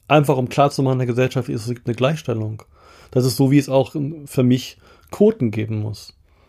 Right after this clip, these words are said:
Ich bin sehr dafür, dass es in Vorständen dreißig, fünfzig, was auch immer Prozent irgendwann mal gibt und irgendwann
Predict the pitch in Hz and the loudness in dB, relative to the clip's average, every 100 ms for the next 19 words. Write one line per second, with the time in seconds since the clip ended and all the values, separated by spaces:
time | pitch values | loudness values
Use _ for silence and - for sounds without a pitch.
0 | _ 120 - 135 123 175 147 - 135 131 | _ -12 0 2 4 4 4 2 0 2
1 | 120 123 104 135 131 - 123 113 117 110 | 0 -2 0 2 2 0 -4 -2 -6 -6
2 | - _ _ - _ _ _ _ _ - | -12 _ _ -20 _ _ _ _ _ -20
3 | - 156 127 123 123 120 - 123 117 120 | -18 -4 2 2 2 0 0 -2 -2 -4
4 | 113 117 117 165 139 123 - 117 117 127 | -2 -2 -2 0 0 -2 -2 -4 -2 -4
5 | 117 117 113 110 110 120 139 120 123 127 | -2 -2 -2 -2 -2 -4 -4 -2 -2 -2
6 | 127 | -2